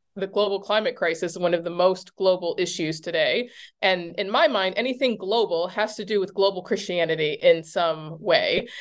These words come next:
And you see, when you start looking at women's theology from the global South, they are talking about the environment. They're talking about land. They're talking about creation. They're talking about connectedness. They're talking about spirituality,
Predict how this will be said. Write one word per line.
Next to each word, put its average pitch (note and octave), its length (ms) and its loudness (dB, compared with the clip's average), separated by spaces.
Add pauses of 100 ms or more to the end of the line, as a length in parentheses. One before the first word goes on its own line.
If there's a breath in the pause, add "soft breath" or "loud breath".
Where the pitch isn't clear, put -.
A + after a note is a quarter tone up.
(220 loud breath)
And A3+ 180 2
you B3+ 80 0
see, B3 580 -2
when A3+ 140 0
you A3 100 -6
start A3 280 -2
looking A#3 400 -2
at G3 180 2
women's G3+ 300 -2
theology F#3 440 0
from F#3 180 -2
the F3+ 80 -2
global G3 280 2
South, G#3+ 400 -2
they A3 120 0
are D#4 160 -2 (240)
talking G#3 460 0
about A3 300 0
the B3 80 -2
environment. G3 500 -2
They're E3+ 100 -2
talking G3+ 320 -2
about A3 340 0
land. D#3+ 540 -2
They're E3 160 2
talking G3 320 -2
about G3 240 2
creation. F#3+ 600 0
They're D#3+ 100 -2
talking F3+ 300 -2
about F#3+ 200 4
connectedness. F#3+ 600 0
They're E3 100 -12
talking G3 260 -2
about G3 120 2
spirituality, F#3 920 0